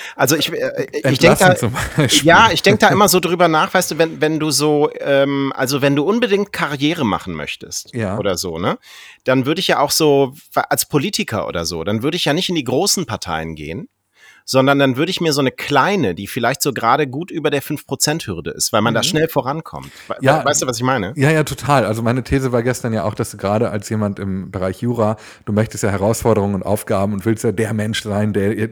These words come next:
Speaker 2: jetzt gegen Unrecht kämpft und die
Speaker 1: Ja.
Speaker 2: rausboxt und so. Ähm, aber ich glaube, Twitter kann das nicht sein. Ich glaube, du, du verbrennst, also jeder, der da Karriere drin sieht, wird sich da gerade verbrennen. Ist meine These.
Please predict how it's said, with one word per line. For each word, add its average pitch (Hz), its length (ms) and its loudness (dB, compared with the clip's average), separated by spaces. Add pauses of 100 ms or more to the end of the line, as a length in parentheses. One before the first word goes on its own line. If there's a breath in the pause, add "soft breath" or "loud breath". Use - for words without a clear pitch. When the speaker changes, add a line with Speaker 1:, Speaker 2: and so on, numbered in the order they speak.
(180)
Speaker 2:
jetzt - 440 -8
gegen 113 240 0
Unrecht 113 520 -2
kämpft 101 340 -4
und 95 140 -6
die - 40 0
Speaker 1:
Ja. 143 120 6
Speaker 2:
rausboxt 104 640 -2
und 101 160 -10
so. 110 180 -2 (680 loud breath)
Ähm, 117 320 0 (180)
aber 139 240 0
ich - 120 -12
glaube, 151 220 0
Twitter 156 300 -4
kann 160 260 -6
das 147 200 -4
nicht 131 240 -6
sein. 92 480 -2 (320 loud breath)
Ich - 160 -8
glaube, 131 340 4
du, 123 220 -6
du 131 320 -6
verbrennst, 123 500 0
also 123 160 2
jeder, 139 320 2
der 131 160 4
da 120 340 4 (120)
Karriere 123 320 2
drin 127 180 -2
sieht, 127 300 -4
wird 120 160 0
sich 117 100 -6
da 117 100 -2
gerade 104 220 -2
verbrennen. 107 560 -4 (320)
Ist 120 220 -4
meine 120 280 2
These. 139 420 -2